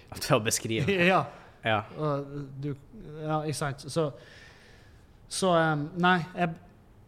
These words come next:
Speaker 2: men det artige er at jeg har, jeg vet ikke hvor mange drittlivshow jeg gjorde,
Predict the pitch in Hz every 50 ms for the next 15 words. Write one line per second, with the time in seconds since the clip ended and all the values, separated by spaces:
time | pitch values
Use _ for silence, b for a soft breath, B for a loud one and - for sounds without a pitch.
0 | - - - 175 185 185 175 175 170 160 170 151 202 262 - - 247 160 131 131
1 | 135 131 123 - - - - - 175 208 190 226 226 196 135 127 - - - -
2 | - - _ - - - - - - - - - _ _ _ - - - _ -
3 | _ _ - - - - - _ - _ _ _ _ _ - - - - 175 185
4 | 185 - - - - 220 175 147 135 135 131 120 117 131 139 135 - 147 139 131
5 | - - 131 110 107 104 107 110 110 - - -